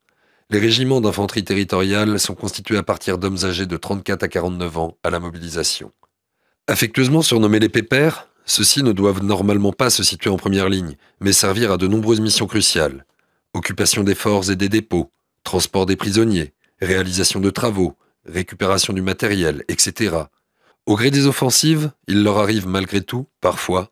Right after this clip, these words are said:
de se retrouver au front. Les bataillons de chasseurs à pied sont des régiments d'élite dont les hommes sont souvent très vifs et d'excellents tireurs.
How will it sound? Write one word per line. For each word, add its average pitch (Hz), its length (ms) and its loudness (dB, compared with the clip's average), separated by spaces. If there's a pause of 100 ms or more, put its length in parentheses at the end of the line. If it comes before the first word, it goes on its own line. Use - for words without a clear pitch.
de 92 120 -4
se 90 120 2
retrouver 90 420 0
au 85 120 0
front. - 300 -12 (960)
Les 107 120 2
bataillons 135 400 2
de 123 80 4
chasseurs 113 360 2
à 110 120 0
pied 139 180 0
sont 120 140 0
des 98 100 0
régiments 101 360 0
d'élite 107 420 -4
dont 101 160 0
les 101 220 2
hommes 117 160 2
sont 95 260 -4
souvent 101 320 -2
très 120 240 -4
vifs 113 340 -10
et 92 120 -4
d'excellents 104 400 -2
tireurs. 73 520 -8